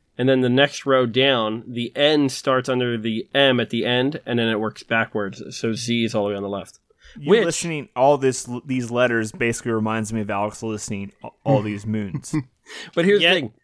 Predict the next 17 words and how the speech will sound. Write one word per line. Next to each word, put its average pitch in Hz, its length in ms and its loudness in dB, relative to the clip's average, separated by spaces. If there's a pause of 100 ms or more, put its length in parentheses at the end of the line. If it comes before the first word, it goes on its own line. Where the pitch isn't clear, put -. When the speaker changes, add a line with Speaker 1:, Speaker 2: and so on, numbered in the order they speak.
Speaker 3:
that 160 260 0
fact 160 280 0
still 165 260 -6
beat 170 220 -10
Mike's 156 300 -10
fact 110 300 -18
last 110 260 -16
week. 95 140 -20 (1000)
Speaker 1:
The 143 140 -2
thing 208 240 2
I 226 80 4
like 185 220 6
about 139 240 4
this 123 160 -4
fact 113 360 -4 (140)
is 131 220 0
that 127 300 2